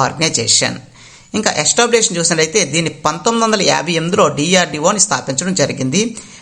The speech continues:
Mission to make India self-reliant in defense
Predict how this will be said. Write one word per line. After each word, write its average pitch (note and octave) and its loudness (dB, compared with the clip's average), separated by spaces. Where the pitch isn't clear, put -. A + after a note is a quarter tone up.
Mission A3+ 2
to A#3+ 6
make G3 4
India D3 4
self-reliant E3+ -2
in C#3+ 0
defense F3+ 0